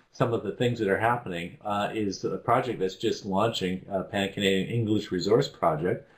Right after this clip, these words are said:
uh, to try to pool together resources and, uh, share, uh, in English, uh, across Canada. 'Cause there, again, remember, everything's provincially funded and provincially driven. So are there resources in Ontario that might be shareable in,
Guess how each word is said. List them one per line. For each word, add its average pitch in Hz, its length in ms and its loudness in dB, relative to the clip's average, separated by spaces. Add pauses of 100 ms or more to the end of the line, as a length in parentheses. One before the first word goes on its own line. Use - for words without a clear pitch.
(400)
uh, 92 180 4
to 104 160 -4
try 113 300 4
to 104 320 -4
pool 139 440 4
together 107 400 2
resources 98 880 2
and, 95 540 2
uh, 90 240 0
share, 98 720 2 (420)
uh, 92 300 4
in 104 180 2
English, 127 720 4
uh, 98 300 0
across 98 260 0
Canada. 120 300 2
'Cause 98 120 2
there, 95 140 6
again, 101 540 2
remember, 104 360 2
everything's 135 380 6
provincially 107 520 2
funded 117 420 4
and 95 120 -2
provincially 101 520 0
driven. 90 480 4 (840)
So 104 500 2 (360)
are 110 160 4
there 101 140 4
resources 135 760 2
in 95 160 -4
Ontario 104 600 4
that 98 280 0
might 98 300 0
be 92 200 2
shareable 117 720 2
in, 87 400 -4